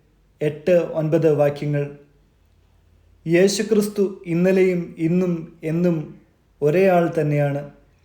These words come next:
വിവിധങ്ങളും വിചിത്രങ്ങളുമായ പ്രബോധനങ്ങൾ നിങ്ങളെ വഴിതെറ്റിക്കരുത്. ഭക്ഷണത്താലല്ല, കൃപാവരത്താൽ ഹൃദയത്തെ ശക്തമാക്കുന്നതാണ് ഉചിതം.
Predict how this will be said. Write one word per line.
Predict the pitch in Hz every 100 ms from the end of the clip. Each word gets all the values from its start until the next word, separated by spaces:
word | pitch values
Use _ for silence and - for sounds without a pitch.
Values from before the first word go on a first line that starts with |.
| _ _ _ _ _ _ -
വിവിധങ്ങളും | 151 160 180 185 185 190
വിചിത്രങ്ങളുമായ | 165 175 202 196 190 185 175
പ്രബോധനങ്ങൾ | 175 175 160 175 175 175 175 165 160 -
നിങ്ങളെ | 156 156 156 160 160 151
വഴിതെറ്റിക്കരുത്. | 143 151 165 156 151 156 147 151 - - _ _ _ _ _ _ _ _
ഭക്ഷണത്താലല്ല, | 143 - 170 175 180 175 170 165 160 - - _ _ _ _
കൃപാവരത്താൽ | 160 160 165 190 196 196 190 175 165 - -
ഹൃദയത്തെ | - 156 165 185 185 180 175
ശക്തമാക്കുന്നതാണ് | - 147 147 190 180 175 165 160 151 147 143 -
ഉചിതം. | 147 135 147 147